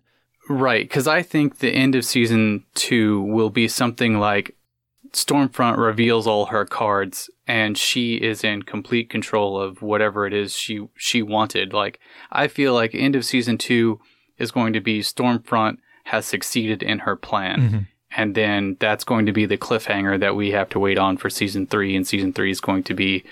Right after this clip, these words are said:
Speaker 1: trying to overthrow Stormfront.
Speaker 2: Yeah. Well, I'm very much looking forward to that. Um, I don't know. I guess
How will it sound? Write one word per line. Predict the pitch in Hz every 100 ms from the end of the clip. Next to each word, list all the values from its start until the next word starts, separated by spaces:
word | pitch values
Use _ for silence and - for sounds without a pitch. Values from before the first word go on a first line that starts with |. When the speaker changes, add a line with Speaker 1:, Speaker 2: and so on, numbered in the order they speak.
| - - _ _
Speaker 1:
trying | - - 123 110 101
to | -
overthrow | 107 101 95 110 101 95 92 90 _ -
Stormfront. | - 98 87 - - - _ 247
Speaker 2:
Yeah. | 113 104 110 - _ _ _ _ _
Well, | 123 120 -
I'm | 135 143 147 143 131
very | 135 120 120
much | 120 113 120
looking | 107 107
forward | 113 104 107
to | 117
that. | 107 107 104 -
Um, | 120 104 104 101 101 104 _ _ _ _ _ _ _ -
I | 151
don't | 151
know. | 139
I | 113
guess | 123 123 -